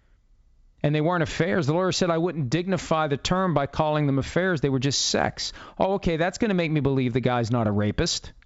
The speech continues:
The guy's just engaging in casual, meaningless sex whenever and wherever he can. Well, you know what? Sometimes they consent and sometimes they don't. That's what I'd think. And if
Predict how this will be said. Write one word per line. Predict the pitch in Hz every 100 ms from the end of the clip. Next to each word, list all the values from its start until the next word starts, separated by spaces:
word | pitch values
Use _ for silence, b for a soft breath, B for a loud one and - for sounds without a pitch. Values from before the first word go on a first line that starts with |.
| - - _ _ _ _
The | 147
guy's | 147 151
just | 135 131
engaging | 135 120 143 147 131
in | 127 113
casual, | 143 143 127 123
meaningless | 123 135 135 120 113
sex | - 165 160 -
whenever | 135 135 131
and | 127
wherever | 127 131 131 131
he | 135
can. | - 196 151
Well, | 135
you | 135
know | 151
what? | 175 -
Sometimes | 147 139 151 143
they | 139 143
consent | 139 127 160 -
and | -
sometimes | 139 131 143 151 139
they | 151
don't. | 180 190 139 - - _ - _ _ _ _ _ -
That's | 156 135
what | 104
I'd | 156 208
think. | 160 165 202 - - - - - - - _ _ _ _ _ _ _ _ _ _ _ _ _ _ - - _ _ _ _ _ _ _ - - - - - -
And | 185
if | 180